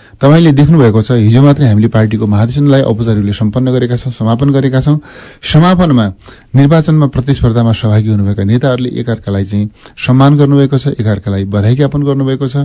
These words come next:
र एकअर्कालाई सघाउने, आ, प्रतिबद्धता व्यक्त गर्नुभएको छ। खास गरी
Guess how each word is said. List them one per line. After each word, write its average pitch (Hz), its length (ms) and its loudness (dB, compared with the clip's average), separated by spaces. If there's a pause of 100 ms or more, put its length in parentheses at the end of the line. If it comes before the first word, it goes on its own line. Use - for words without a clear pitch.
(420)
र - 20 4
एकअर्कालाई 135 560 0
सघाउने, 120 680 2
आ, 104 100 -4
प्रतिबद्धता 107 520 -2
व्यक्त 98 240 -2
गर्नुभएको 101 400 -2
छ। - 40 -6
खास 143 220 -2
गरी 156 220 2